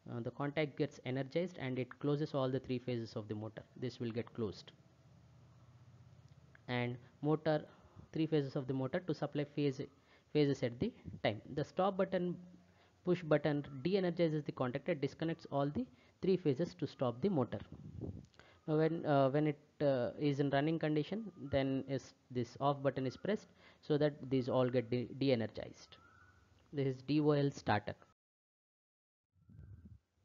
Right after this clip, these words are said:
Now, star delta starter. A three-phase motor will give three times the power output when the sta-, stator winding are connected in delta than if connected in star. Now, if they are connected in delta,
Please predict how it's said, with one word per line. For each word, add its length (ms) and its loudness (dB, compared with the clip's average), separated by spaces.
Now, 80 -2
star 260 2
delta 300 0
starter. 420 -4
A 60 0
three-phase 800 0
motor 360 0
will 140 2
give 240 0
three 180 0
times 300 -2
the 80 2
power 280 2
output 380 0
when 120 2
the 80 2
sta-, 400 0
stator 460 0
winding 300 2
are 100 2
connected 340 -2
in 120 0
delta 500 0
than 180 0
if 140 -4
connected 340 -2
in 140 -2
star. 300 -4
Now, 80 2
if 100 -2
they 80 4
are 60 0
connected 340 -2
in 160 -2
delta, 380 0